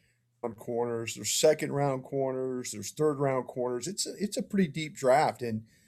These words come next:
in that regard, you know, much like the wide receiver draft is a pretty deep, and defensive ends pretty deep. So, you know, if, if for say that, you know, we've,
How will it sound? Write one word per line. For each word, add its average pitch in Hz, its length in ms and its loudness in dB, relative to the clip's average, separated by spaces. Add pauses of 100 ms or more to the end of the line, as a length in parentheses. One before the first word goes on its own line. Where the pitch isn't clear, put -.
(280)
in 131 120 -4
that 131 200 4
regard, 123 500 6
you 113 80 -2
know, 113 120 -2
much 139 260 2
like 143 180 2
the 143 60 0
wide 123 380 6
receiver 131 580 0
draft 98 560 -6
is 101 300 -6
a 123 40 -2
pretty 117 300 -8
deep, 107 380 -6
and 117 140 -8
defensive 131 520 -2
ends 127 320 0
pretty 101 260 -6
deep. 98 300 -10
So, 135 340 4 (540)
you 151 80 -2
know, 139 180 6
if, 151 340 2 (100)
if 170 580 -4
for 170 180 -4
say 196 640 8
that, 143 300 -4 (120)
you 143 140 -6
know, 135 220 -2
we've, 170 260 0